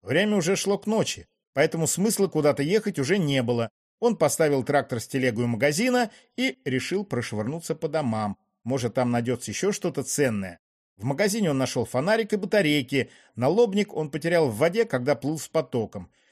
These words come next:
Теперь он не зависел от темноты и мог спокойно помародёрствовать. Два часа мародёрства принесли неожиданный результат. В одном доме, видимо, доме егеря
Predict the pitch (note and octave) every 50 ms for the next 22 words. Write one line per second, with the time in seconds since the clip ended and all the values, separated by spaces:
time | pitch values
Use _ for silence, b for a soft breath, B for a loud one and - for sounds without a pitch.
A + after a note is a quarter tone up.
0 | _ _ - C3 B2+ G#3+ A3+ A3+ A3 G#3+ A3 G3+ D#3+ G3+ A3+ A3 G#3 D#3+ - -
1 | B2 A#2+ A#2+ A#2 - B2+ C3 C#3 C#3+ - - A#3+ - - B B B B B -
2 | A#3+ A#3+ - - A2+ C#3 F#3+ A3+ - - - - - - A2+ - - F3 G#3+ A3
3 | A3 G#3+ - - C#3 D#3 F3 F#3 F#3 G3 D3 B2+ C#3 C#3+ C#3 B2 - - - A2+
4 | A2 G#2+ G2+ G2+ G2 - - _ _ _ _ _ _ _ _ _ _ _ _ _
5 | _ _ _ _ _ _ _ _ _ - G#2+ A2 C#3+ F3 G3 F#3 - E3 C#3+ -
6 | F3 F3 E3 D3+ D3 D#3 E3 G3 A#3+ A#3+ G#3 - - A3 G#3+ - E3+ D#3 E3+ E3+
7 | - - A#3 A#3+ A#3 A3 F#3 C#3 F3 G3 F#3 G3 G3 G3 F#3 F3 E3 D3+ F#3 F#3+
8 | C3+ - - D3 C3+ C3 A#2+ - B B B B B B A#2 C#3+ C#3+ E3+ G3 F3
9 | C#3+ B2+ G3+ A#3 A#3+ G#3+ B2+ E2+ F#2 B2 B2 A#2 C#3 C#3 C3 A#2+ C#3+ C3 C3+ B2
10 | G#2+ G#2 C3 C#3 A2 F#2 G#2+ F#2+ E2+ E2